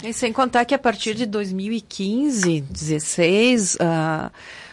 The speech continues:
os recursos federais pro Mais Educação, que atendia as crianças em contraturno dentro das escolas, também foi escasseando até terminar.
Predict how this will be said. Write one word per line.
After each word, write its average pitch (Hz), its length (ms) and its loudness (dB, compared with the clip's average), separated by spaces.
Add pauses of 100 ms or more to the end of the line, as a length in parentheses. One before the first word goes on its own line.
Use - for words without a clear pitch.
(140)
os 175 140 -2
recursos 196 540 2
federais 202 580 8
pro 175 560 6
Mais 175 260 6
Educação, 196 680 4
que 214 160 0
atendia 180 560 4
as 202 100 4
crianças 185 440 2
em 180 80 4
contraturno 185 580 4
dentro 196 320 2
das 190 160 4
escolas, 180 500 2
também 311 640 2
foi 226 380 2
escasseando 277 720 2
até 285 180 0
terminar. 359 580 2